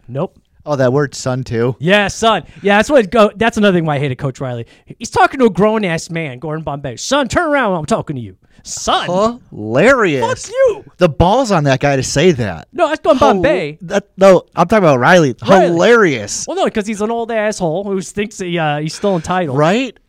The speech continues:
Speaker 2: Hil-, that's hilarious. It's, like, delusional.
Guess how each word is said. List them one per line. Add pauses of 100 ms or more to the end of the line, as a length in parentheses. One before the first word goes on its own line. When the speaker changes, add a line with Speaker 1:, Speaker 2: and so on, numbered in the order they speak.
(340)
Speaker 2:
Hil-, (140)
that's (160)
hilarious.
It's,
like,
delusional.